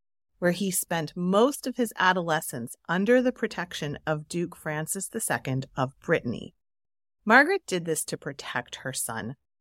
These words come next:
obviously. It was a period where things were really in flux.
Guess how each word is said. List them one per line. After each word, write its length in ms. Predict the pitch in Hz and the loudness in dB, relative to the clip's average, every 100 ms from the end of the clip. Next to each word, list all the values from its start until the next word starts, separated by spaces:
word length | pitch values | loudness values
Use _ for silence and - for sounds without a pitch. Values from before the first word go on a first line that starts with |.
| _ _ | _ _
obviously. 800 | - 156 151 123 107 - 95 143 - _ _ _ _ _ _ _ _ _ _ _ | 2 4 4 0 -2 -2 -2 -4 -8 _ _ _ _ _ _ _ _ _ _ _
It 140 | 175 | 2
was 140 | 175 185 | 4 2
a 60 | |
period 420 | 185 220 202 190 | 0 2 4 4
where 120 | 175 175 | 4 -2
things 320 | - 156 151 | -2 -4 -2
were 120 | 160 | -4
really 340 | 156 170 170 156 | -2 0 0 0
in 100 | 151 | -2
flux. 460 | - 156 151 - | 2 2 2 -4